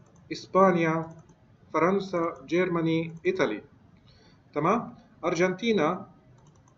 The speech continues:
في هذا اليوم، في الثلاثة وتسعين، تمانية تمانية تلاتة وتسعين، سجلت خمس أهداف. برازيل سجلت ثمان أهداف. إسبانيا تلتاشر هدف، وهكذا،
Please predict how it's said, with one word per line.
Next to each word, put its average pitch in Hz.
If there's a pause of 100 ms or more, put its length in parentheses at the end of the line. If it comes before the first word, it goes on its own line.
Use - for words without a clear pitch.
(800)
في 180
هذا 202
اليوم، 156 (600)
في -
الثلاثة 185
وتسعين، 160
تمانية 175
تمانية 156
تلاتة 147
وتسعين، 190
سجلت 185
خمس 190
أهداف. 110 (1040)
برازيل 165
سجلت 180 (580)
ثمان 156
أهداف. 110 (460)
إسبانيا 160
تلتاشر 131
هدف، - (140)
وهكذا، 147